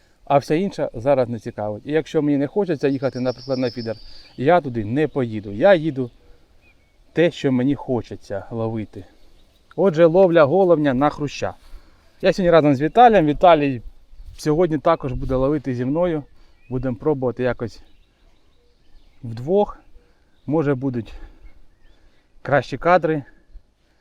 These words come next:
Може, спробую щось засняти, коли він піймає. От, сьогодні інший спінінг, потужніший, до вісімнадцяти грамів, довший, два шістдесят, товстіший шнур.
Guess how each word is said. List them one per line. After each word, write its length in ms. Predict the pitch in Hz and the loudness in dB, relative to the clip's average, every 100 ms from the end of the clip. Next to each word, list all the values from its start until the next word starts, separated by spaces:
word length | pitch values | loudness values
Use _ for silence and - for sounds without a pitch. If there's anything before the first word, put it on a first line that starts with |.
| _ - | _ -6
Може, 260 | 139 127 | -4 -4
спробую 400 | 117 - 131 117 | -8 -8 -8 -8
щось 220 | 104 117 107 | -8 -10 -8
засняти, 460 | 113 151 156 - | -8 -4 -6 -6
коли 220 | - 123 | -8 -4
він 140 | 120 110 | -4 -6
піймає. 440 | - 107 107 98 - _ - - - - - - - - - - - - - - - - | -12 -12 -12 -14 -18 _ -20 -20 -20 -16 -16 -16 -18 -20 -18 -18 -18 -18 -20 -20 -20 -10
От, 260 | 139 110 - | -6 -6 -8
сьогодні 460 | - 143 170 151 139 | -6 -2 0 -2 -4
інший 260 | 147 120 | -6 -10
спінінг, 420 | - - 139 143 - - _ _ _ - - _ - _ _ | -12 -10 -8 -8 -10 -20 _ _ _ -20 -20 _ -20 _ _
потужніший, 680 | - 143 131 123 135 - 123 | -8 -6 -4 -4 -6 -8 -12
до 200 | 113 147 | -2 0
вісімнадцяти 640 | 151 - 127 123 120 123 110 | 0 -2 -4 -4 -6 -8 -8
грамів, 380 | 110 120 117 110 - - _ - - | -6 -8 -8 -14 -20 -20 _ -20 -8
довший, 460 | 127 147 131 139 | 2 2 0 -8
два 280 | 113 123 180 | -10 0 0
шістдесят, 560 | - 156 139 - 120 113 | 0 -4 -6 -4 -4 -2
товстіший 440 | 160 - 208 156 | -4 -4 -8 -8
шнур. 300 | - 127 120 | -10 -10 -10